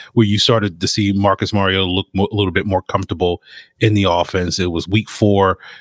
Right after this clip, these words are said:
uh, back in that twenty twenty-one season against the, uh, Jets in London, where you finally started to see Matt Ryan look like, you know, the old Matt Ryan that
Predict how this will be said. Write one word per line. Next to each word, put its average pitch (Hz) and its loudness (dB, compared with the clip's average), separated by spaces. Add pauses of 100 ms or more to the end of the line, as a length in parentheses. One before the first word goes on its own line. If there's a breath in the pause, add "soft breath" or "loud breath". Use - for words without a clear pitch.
(120)
uh, 90 0
back 87 -4
in 92 -4
that 90 -4
twenty 98 -2
twenty-one 92 -2
season 90 -2
against 92 -4
the, 87 -2
uh, 82 0
Jets 95 -2
in 90 -2
London, 92 0 (300 loud breath)
where 101 2
you 92 0
finally 95 0
started 92 -2
to 90 0
see - 0
Matt 92 -2
Ryan 90 -2
look 92 -4
like, 90 -2 (120)
you 120 0
know, 90 0
the 95 -2
old 95 0
Matt 92 0
Ryan 90 -4
that 87 -6